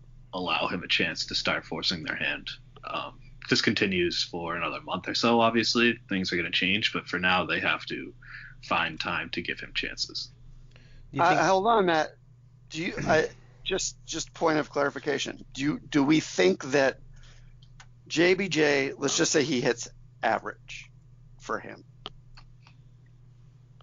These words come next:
Speaker 3: this pushes Moreland out of a lineup. Do you think that's definitively a better lineup than one with a hot hitting Moreland?
Speaker 1: I think it's, yeah, I think overall, well,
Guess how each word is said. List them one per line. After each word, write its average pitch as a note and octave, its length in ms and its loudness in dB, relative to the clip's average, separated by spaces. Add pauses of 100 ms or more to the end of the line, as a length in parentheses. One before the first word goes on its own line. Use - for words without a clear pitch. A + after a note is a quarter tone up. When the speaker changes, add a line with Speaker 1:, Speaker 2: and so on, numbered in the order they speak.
(760)
Speaker 3:
this E3 240 4
pushes E3 420 2
Moreland C#3+ 400 4
out C3 140 4
of A#2 100 -2
a A#2 40 -6
lineup. A2 380 -2 (520)
Do D#3 120 -4
you F3 140 -2
think D#3+ 260 0
that's D#3 300 2 (460)
definitively D#3 760 0
a C3 80 2
better B2+ 240 2
lineup B2 400 -2 (680)
than B2 260 0
one A#2+ 240 0
with A#2 140 -4
a A2+ 60 0
hot A#2+ 200 0
hitting A2+ 260 -6
Moreland? A#2+ 440 -4 (720)
Speaker 1:
I G#2 60 2
think F#2+ 500 -4 (680)
it's, - 340 -2
yeah, B2 240 4
I G2+ 80 -2
think A2 200 -4
overall, G#2+ 540 -2
well, A#2+ 360 2